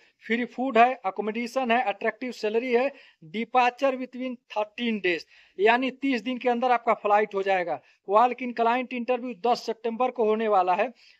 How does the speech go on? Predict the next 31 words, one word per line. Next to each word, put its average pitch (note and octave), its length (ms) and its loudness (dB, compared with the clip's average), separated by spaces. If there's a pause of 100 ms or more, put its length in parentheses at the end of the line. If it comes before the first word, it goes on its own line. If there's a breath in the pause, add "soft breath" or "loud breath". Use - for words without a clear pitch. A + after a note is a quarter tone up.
(100)
दोस्तों, B3 400 6
आइए A#3 320 4
बात A#3+ 280 4
कर A#3 120 2
लेते A#3+ 220 0
हैं A3+ 140 2
पोजीशन G#3 420 0
के A#3 120 -2
बारे A3+ 300 4
में, A#3+ 140 -4
जो G#3 140 0
कि A3+ 160 -2
एक A3 160 -2
क्यूए A#3+ 340 0
क्यूसी B3 380 -6
इंजीनियर A3+ 560 0
मैकेनिकल, G#3+ 680 2 (400 soft breath)
आठ A#3 280 4
नग A#3+ 80 2
चाहिए, B3 360 2
क्यूसी A#3 360 -4
इंस्पेक्टर A#3 460 -2
मैकेनिकल A3+ 540 0
बारह G3+ 340 2
नग A#3+ 100 -2
चाहिए, A#3+ 300 0
परमिट A#3+ 480 -2
रिक्वेस्टर G#3+ 580 -4
रिसीवर A3+ 500 -4
बीस A3 320 -10
नग, C4+ 180 -4